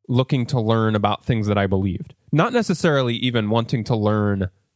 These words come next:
truth, like, not looking to me as a source of truth, like, like, what David says about the Trinity is correct, but looking to my blog as, like, "Oh, David is a Presbyterian, and if I wanna know what Presbyterians believe,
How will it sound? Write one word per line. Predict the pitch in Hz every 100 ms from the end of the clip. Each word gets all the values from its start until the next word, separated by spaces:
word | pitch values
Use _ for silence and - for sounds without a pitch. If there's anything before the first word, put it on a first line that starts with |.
| _
truth, | - - 143 - - -
like, | 104 98
not | 131 139
looking | 135 143 123
to | 127
me | 120 113
as | 101
a |
source | - 117 -
of | 98
truth, | - - 110 92 -
like, | 202 - _ - _ -
like, | 95 -
what | 113 123
David | 120 107 104
says | - 110 101
about | 101 101
the | -
Trinity | - 107 98
is | 92 -
correct, | 104 104 87 - _ _ -
but | 127
looking | 139 170 160 131
to | 151
my | 120
blog | 107 147 185 135 117 110 120
as, | 113 107
like, | 104 98 - _ _ _
"Oh, | 190 180 131
David | 123 143 139 123
is | 113
a |
Presbyterian, | 127 117 107 - 185 120 104 101
and | 113 107 -
if | 110
I | 131
wanna | 120 113
know | 110
what | 104
Presbyterians | - 107 107 - 185 123 101
believe, | 107 104 101